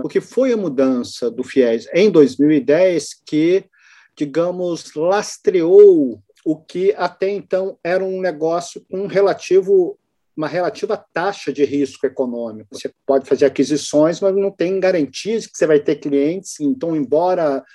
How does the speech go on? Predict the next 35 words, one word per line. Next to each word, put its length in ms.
o 80
setor 300
privado 500
tenha 240
um 380
mercado 640
cativo, 680
né, 300
que 280
decorre 720
de 140
um 40
número 240
pequeno 600
de 140
instituições 640
públicas, 800
oitenta 500
e 40
oito 260
por 140
cento 300
das 120
instituições 560
de 80
ensino 300
superior 360
no 80
Brasil 400
são 300
privadas. 800
Frente 420
a 40
este 340
quadro, 640